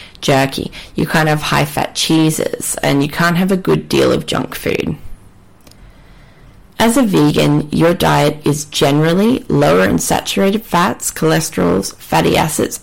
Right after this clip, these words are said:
and calories, and higher in dietary fiber, magnesium, folic acid, vitamin C and E, and iron.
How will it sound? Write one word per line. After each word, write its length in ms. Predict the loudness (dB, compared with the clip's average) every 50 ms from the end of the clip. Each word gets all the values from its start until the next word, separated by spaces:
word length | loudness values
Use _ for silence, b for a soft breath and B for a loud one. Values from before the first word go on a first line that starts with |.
| -8 -4
and 280 | -2 0 2 0 0
calories, 720 | -2 -2 -2 -2 -2 -2 -2 -2 -4 -4 -6 -6 -8 -10 -10 B B B B B B B B B B B
and 180 | 2 2 4 2
higher 640 | 2 2 0 0 2 2 2 2 0 0 -2 -4 -6 -4 -2
in 140 | 0 0 2
dietary 460 | 2 2 2 0 0 0 0 2 0
fiber, 500 | 0 0 -2 0 0 0 0 0 -2 -2 0
magnesium, 800 | 0 0 2 2 2 2 4 2 2 2 0 -2 -2 -2 -2 -4 -6 -10
folic 420 | -14 -4 0 0 0 0 0 -2 -4
acid, 440 | -4 -4 -2 -4 -2 -2 -2 -2 0
vitamin 420 | 0 2 2 2 4 2 2 2
C 280 | 0 -2 -2 0 0 0
and 160 | 0 0 0
E, 260 | 0 0 2 0 0 -2
and 220 | 0 0 0 0 0 -2
iron. 520 | -2 0 0 0 0 -2 -4 -6 -8 -8